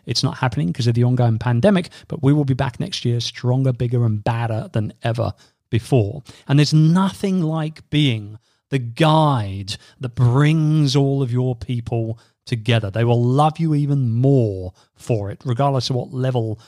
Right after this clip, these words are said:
of love they've already got for you. You bring people together, they'll love you even more for it. So that's the first thing, is that multi-day conference.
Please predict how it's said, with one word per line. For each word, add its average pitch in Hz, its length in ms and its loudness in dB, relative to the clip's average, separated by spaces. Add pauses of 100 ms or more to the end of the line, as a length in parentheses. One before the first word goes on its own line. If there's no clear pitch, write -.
(220)
of 113 140 -4
love 120 220 0
they've 113 200 0
already 110 200 0
got 160 280 0
for - 140 -2
you. 175 240 2 (260)
You 127 180 0
bring 220 260 2
people 247 220 -2
together, 214 520 -2
they'll 143 140 2
love 139 180 0
you 135 120 2
even 127 160 0
more 123 240 4
for 117 240 -8
it. - 160 -16 (140)
So - 140 0
that's 196 140 2
the 170 60 0
first 185 240 2
thing, 135 120 -2
is 120 100 -4
that 180 120 -4
multi-day 127 920 0 (340)
conference. - 500 -2